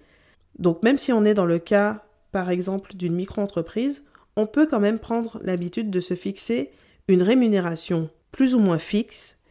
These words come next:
et d'effectuer un prélèvement mensuel comme on l'aurait fait pour un salaire.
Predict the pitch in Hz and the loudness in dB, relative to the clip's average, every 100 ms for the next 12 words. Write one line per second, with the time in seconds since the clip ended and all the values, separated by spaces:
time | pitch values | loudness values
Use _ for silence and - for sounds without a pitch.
0 | _ _ 202 196 208 220 220 269 196 185 | _ _ 2 4 4 2 -2 -2 -2 -2
1 | 196 175 196 214 180 165 196 220 - _ | 0 0 2 0 -2 -2 -4 -4 -6 _
2 | 262 262 262 - 202 185 170 214 220 190 | -2 0 0 0 0 2 -2 -4 -4 -4
3 | 175 170 156 143 | -4 -4 -6 -6